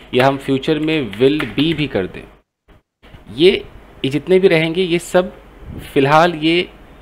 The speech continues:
linking verbs कहलाते हैं। इनको helping verbs नहीं कहते हैं, linking verbs कहलाते हैं। और इनके बगल में यहाँ पर, यहाँ पर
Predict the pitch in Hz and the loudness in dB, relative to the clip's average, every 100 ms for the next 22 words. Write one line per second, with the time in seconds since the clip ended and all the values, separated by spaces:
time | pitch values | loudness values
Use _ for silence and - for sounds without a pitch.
0 | - 117 127 160 175 214 208 151 139 - | -14 -6 0 2 2 0 0 2 0 0
1 | 139 110 87 - 73 - - _ _ _ | -4 -4 -6 -8 -20 -20 -20 _ _ _
2 | _ _ 123 139 127 120 123 147 135 135 | _ _ -4 -2 0 0 0 -2 0 -2
3 | 135 110 107 110 98 117 170 - _ _ | -2 -8 -6 -6 -6 -8 -14 -16 _ _
4 | _ - - 107 120 120 139 113 110 - | _ -20 -14 -4 -4 -4 -6 -4 -8 -6
5 | 110 95 92 123 196 - - - - _ | -6 -6 -8 -10 -14 -16 -20 -20 -20 _
6 | 120 135 151 - 123 139 151 113 - 113 | 0 0 2 0 2 4 4 2 -8 -8
7 | 123 160 - 87 - - - - _ _ | -2 -2 -2 -12 -18 -20 -20 -20 _ _
8 | _ - - - - - _ _ - _ | _ -20 -20 -20 -20 -20 _ _ -20 _
9 | _ - - - 127 143 151 170 | _ -20 -20 -12 -6 -4 -4 -8